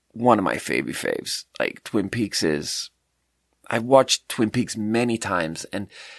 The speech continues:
the way Twin Peaks, it's just, it has all these, this rich library of characters, and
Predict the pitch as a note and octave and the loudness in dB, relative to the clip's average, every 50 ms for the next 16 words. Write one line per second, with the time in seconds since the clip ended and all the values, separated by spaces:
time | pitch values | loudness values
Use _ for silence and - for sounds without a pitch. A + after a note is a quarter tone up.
0 | - - _ _ _ - A#2+ A2+ A#2 A#2+ B2 C#3+ D3+ D#3+ E3+ F3 F3 E3+ F3 - | -20 -20 _ _ _ 0 0 0 0 2 6 6 8 10 10 10 8 6 4 0
1 | - D3+ C#3+ C3 B2 - - - C#3+ C#3+ C#3 A#2+ - - - - - - - - | 2 2 4 4 2 -2 -2 0 2 2 2 2 0 -4 -4 -4 -6 -8 -12 -16
2 | _ _ _ _ _ _ _ _ _ _ _ _ - - - - - - - - | _ _ _ _ _ _ _ _ _ _ _ _ -20 -20 -20 -20 -20 -20 -20 -20
3 | - _ _ _ _ _ - - E3+ - - G#3 G3+ - - - - _ - F3 | -20 _ _ _ _ _ -4 -2 0 2 2 4 4 4 2 2 0 _ 4 6
4 | E3 E3 F3 F#3 F3 F3 F3 F3 D#3+ E3 D3+ C3 - - - - C3 C3+ B2 C3 | 6 6 6 6 6 6 6 4 6 4 4 0 -2 -8 -6 -4 -4 -2 -2 -2
5 | C3 C3+ D#3+ F3+ F3 - - D3 C3+ C#3+ D3+ D3 C#3 D3+ D#3 D3+ D3 C#3 B2+ A#2+ | 2 6 6 6 6 4 4 6 6 8 8 8 6 6 6 6 6 8 8 6
6 | A2 - - - - B2+ C3+ D3 E3 E3 - - G3 G#3 G#3+ A3 A3 - - - | 6 4 2 -2 0 2 4 4 4 2 2 2 2 2 2 2 0 0 -2 -2
7 | - - _ _ _ _ _ _ _ _ _ _ _ _ _ _ _ - - - | -2 -6 _ _ _ _ _ _ _ _ _ _ _ _ _ _ _ -16 -16 -16
8 | _ _ _ _ - - _ _ _ - B2 B2 B2 B2 B2 B2 B2 A#2+ A#2+ A#2 | _ _ _ _ -20 -20 _ _ _ 0 4 4 6 6 6 6 6 6 4 2
9 | A2+ G#2 - | 0 0 -4